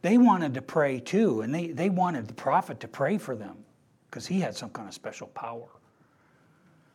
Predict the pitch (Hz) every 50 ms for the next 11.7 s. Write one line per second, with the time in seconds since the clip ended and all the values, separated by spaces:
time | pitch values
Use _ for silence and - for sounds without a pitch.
0 | _ _ _ _ 123 131 123 - - 127 135 - - - 127 104 - - - -
1 | 101 101 - - - - - _ _ _ _ 135 - - - - - 156 - 147
2 | 143 139 - - 151 156 151 _ - - - - - 151 139 - _ - _ _
3 | _ _ _ _ _ _ _ _ _ _ _ _ _ _ _ _ _ _ _ _
4 | _ - - - 151 175 170 - 156 139 - 139 147 170 - - 156 120 117 -
5 | - 127 113 107 98 - - 110 101 98 98 101 113 110 - - 104 117 123 135
6 | 160 143 117 107 - - - _ _ _ _ _ _ _ _ _ - 120 113 117
7 | 135 180 170 - - - - - _ _ 123 120 156 208 214 190 - - - -
8 | - _ _ _ - - - - _ _ _ _ _ _ _ _ _ _ _ _
9 | _ _ _ _ _ _ _ _ _ _ _ _ _ _ _ _ _ _ _ _
10 | _ _ _ _ _ _ _ _ _ - 123 131 135 127 - - - 160 208 226
11 | 214 170 - - - 120 107 104 - - - - - -